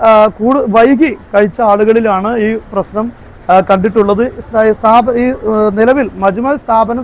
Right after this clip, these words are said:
സംഘടിപ്പിച്ചതോ അല്ലെങ്കിൽ അതിന് ഭക്ഷണം തയ്യാറാക്കിയതോ ഒന്നും മജ്മയുമായി യാതൊരു ബന്ധവുമില്ല. അവിടെ സ്ഥ-, നടന്ന പരിപാടിയിൽ, ആ, ഭക്ഷണം ബാലൻസ് വന്നപ്പോൾ അവിടെയുള്ള കുട്ടികൾക്ക് നൽകുകയായിരുന്നു. അവര്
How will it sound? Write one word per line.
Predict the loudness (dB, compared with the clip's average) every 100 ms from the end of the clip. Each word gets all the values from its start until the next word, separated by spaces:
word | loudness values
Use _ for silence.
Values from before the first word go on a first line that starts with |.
| -6
സംഘടിപ്പിച്ചതോ | -4 -2 -4 -4 -2 0 -2 -8 -20 -20 -12 -2
അല്ലെങ്കിൽ | 2 2 2 2
അതിന് | 0 -2
ഭക്ഷണം | -2 -2 0 2
തയ്യാറാക്കിയതോ | 4 4 4 2 0 0 0 -2 -2
ഒന്നും | -2 0
മജ്മയുമായി | -2 -2 0 0 -2 -2 0
യാതൊരു | 2 2 0 -2
ബന്ധവുമില്ല. | 0 0 0 -2 -2 -6 -20 -6 0
അവിടെ | 2 2
സ്ഥ-, | 0 -4 0
നടന്ന | 0 0 0 -2 -4 -2
പരിപാടിയിൽ, | -2 2 2 2 -2 -6 -4 0
ആ, | 2 2
ഭക്ഷണം | 2 -2 -2 -2 2
ബാലൻസ് | 4 4 0 -4
വന്നപ്പോൾ | -2 -2 -2 0 -2 -4 -14 -4 0
അവിടെയുള്ള | 2 2 2
കുട്ടികൾക്ക് | 0 -4 -2 0 0 -2
നൽകുകയായിരുന്നു. | 2 2 0 -4 -10 -4
അവര് | -2 0 -2